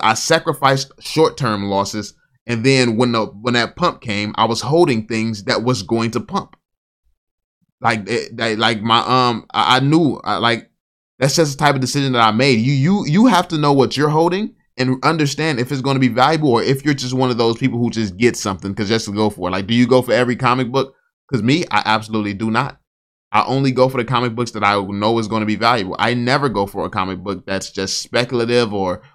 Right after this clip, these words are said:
or that isn't, like, I, I go for grails. I go for obvious.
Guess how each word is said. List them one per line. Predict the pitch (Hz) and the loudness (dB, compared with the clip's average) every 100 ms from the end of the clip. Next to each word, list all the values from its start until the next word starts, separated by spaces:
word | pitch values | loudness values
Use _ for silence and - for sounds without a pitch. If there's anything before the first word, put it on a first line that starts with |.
| _ | _
or | 110 | -6
that | 104 104 - | -4 -4 0
isn't, | 123 117 117 - _ _ | 0 0 -2 -6 _ _
like, | 107 107 | -4 0
I, | 139 147 | 2 2
I | 160 | 2
go | 165 175 | 4 2
for | 156 | 2
grails. | 120 117 143 147 143 | 0 4 4 4 2
I | 156 | 2
go | 190 | 2
for | 196 156 | 2 2
obvious. | 123 143 117 78 - - | 2 2 0 -6 -8 -18